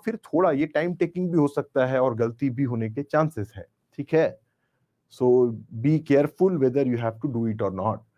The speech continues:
Then the force in the B C of truss shown in the figure below। इसमें बीसी में क्या फोर्स होगा? ये थोड़ा सा ठीक है, छोटा ट्रस है, सिमेट्रिक लोडिंग है, कर सकते हो। क्यों कर सकते हो? देखो, सोचने वाली बात है। ये लोड तीन है ना, तो अब क्या है, इसने बीसी में पूछा है,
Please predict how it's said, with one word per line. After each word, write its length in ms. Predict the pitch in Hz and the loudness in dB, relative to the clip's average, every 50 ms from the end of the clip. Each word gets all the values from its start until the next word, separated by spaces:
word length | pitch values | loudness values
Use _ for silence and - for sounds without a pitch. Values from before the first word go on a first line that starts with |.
| _ _ _ _ _ _ _ - | _ _ _ _ _ _ _ -2
Then 240 | 123 123 131 107 - - _ _ - 120 | 2 4 4 4 2 -2 _ _ -6 -2
the 60 | 113 107 110 - | -2 -2 0 2
force 280 | 175 190 226 240 233 - | 4 4 4 4 2 -2
in 60 | 190 185 | 0 2
the 60 | 180 170 131 117 | 2 2 2 0
B 80 | 147 160 160 | -2 -2 -2
C 160 | 160 - 175 170 151 | -2 0 2 4 6
of 160 | 135 135 131 135 _ _ _ - | 6 4 2 -2 _ _ _ 0
truss 200 | 156 160 160 160 - - | 2 2 2 0 -4 -6
shown 260 | - 135 135 135 131 123 | -2 0 0 0 0 0
in 80 | 120 120 | 0 2
the 100 | 160 202 214 214 - | 2 0 0 -2 -6
figure 200 | 110 95 98 101 92 95 | -10 -10 -10 -8 -8 -6
below। 160 | 117 117 110 95 110 - _ _ - | -4 -4 -4 -6 -10 -16 _ _ -10
इसमें 300 | 127 - - 165 165 127 | -8 -4 -2 -2 -2 -2
बीसी 320 | 127 147 143 - - 147 | -2 -4 -4 -4 -4 -4
में 100 | 143 156 175 175 | -4 -4 -4 -2
क्या 160 | - 131 113 | 0 0 0
फोर्स 320 | 107 - - 101 95 - - | -2 -4 -8 -10 -10 -10 -10
होगा? 240 | 104 90 87 87 - - 139 | -10 -8 -8 -8 -8 -8 -4
ये 160 | 139 196 214 214 - | 0 0 0 2 4
थोड़ा 160 | 202 214 220 | 4 4 4
सा 120 | 208 214 202 - | 4 0 -2 -2
ठीक 160 | - 190 156 | -4 -4 -2
है, 60 | 147 123 | -2 -2
छोटा 320 | - - 139 127 - 156 | -2 -4 -6 -2 0 0
ट्रस 300 | 151 - 160 156 151 156 - | 0 0 0 -2 -2 -2 -4
है, 120 | 165 175 - _ _ _ _ _ _ _ | -6 -6 -8 _ _ _ _ _ _ _
सिमेट्रिक 580 | - - - - 165 151 160 156 - 170 165 151 | -20 -12 -6 -2 0 0 0 2 0 -2 0 2
लोडिंग 320 | 160 156 156 156 165 160 156 | 2 2 2 2 0 0 0
है, 160 | 170 180 185 _ _ _ _ _ _ - | -2 -4 -6 _ _ _ _ _ _ 0
कर 120 | - 160 | 2 2
सकते 360 | 156 160 - 139 113 - - 123 | 2 2 0 -2 -2 -4 -6 -6
हो। 120 | 117 113 110 113 | -4 -6 -6 -4
क्यों 100 | - 208 | -4 0
कर 160 | 196 208 196 170 | 2 2 2 2
सकते 320 | 160 190 185 185 - 190 | 2 -2 -6 -2 0 0
हो? 40 | 185 | 2
देखो, 260 | 160 185 190 185 175 | 2 0 -2 -4 -6
सोचने 360 | 165 - - 147 147 170 170 151 | -6 -4 -4 -4 -2 -2 -4 -4
वाली 80 | 127 | -2
बात 280 | 104 104 95 92 - - | -2 0 -2 -2 -2 -4
है। 80 | 123 131 143 | -2 2 2
ये 160 | 175 170 143 - _ - | 2 2 2 -2 _ -2
लोड 240 | 143 147 160 165 165 - - | 2 4 4 4 2 -2 -8
तीन 200 | 196 202 196 160 | -4 -4 -4 -2
है 100 | 120 113 | -4 -4
ना, 160 | 113 123 120 95 - _ _ _ _ _ _ _ - | -6 -6 -6 -8 -10 _ _ _ _ _ _ _ -10
तो 60 | - | -4
अब 180 | - 160 160 - - | -2 -2 0 2 4
क्या 120 | 208 208 | 4 4
है, 140 | 185 202 214 | 4 4 2
इसने 240 | 202 - - 190 175 | 0 0 2 2 2
बीसी 340 | 135 147 175 170 - 190 | 2 2 -4 -4 -4 -4
में 160 | 190 185 180 180 | -4 -4 -4 -4
पूछा 280 | 143 131 - - 110 92 | -4 -8 -8 -8 -8 -10
है, 180 | 85 87 76 | -10 -10 -14